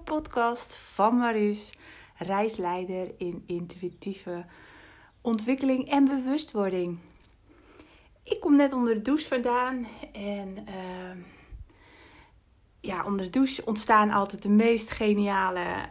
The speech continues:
eh, ingevingen. En, eh, misschien weet je het, vandaag is het een volle maan in Boogschutter,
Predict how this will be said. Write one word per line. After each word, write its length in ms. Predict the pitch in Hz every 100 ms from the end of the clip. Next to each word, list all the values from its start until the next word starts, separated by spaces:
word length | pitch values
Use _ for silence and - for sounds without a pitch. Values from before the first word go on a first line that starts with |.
| -
eh, 340 | 190 185 190 190 -
ingevingen. 1000 | - 208 175 185 185 175 180 180 208 247 -
En, 440 | - 190 180 180 208
eh, 120 | 190 185 190 208
misschien 460 | 262 339 - 262
weet 260 | 240 240 240
je 60 | 247
het, 180 | 240
vandaag 640 | - 233 226 240 247 214 - - - - - -
is 280 | 214 208
het 300 | 202 196 -
een 300 | - 185 180 175
volle 840 | - - - 247 277 254 208 185 - - - - - -
maan 600 | - 185 214 254 226 170
in 300 | - 196 175
Boogschutter, 960 | 139 185 202 190 - 175 - 165 156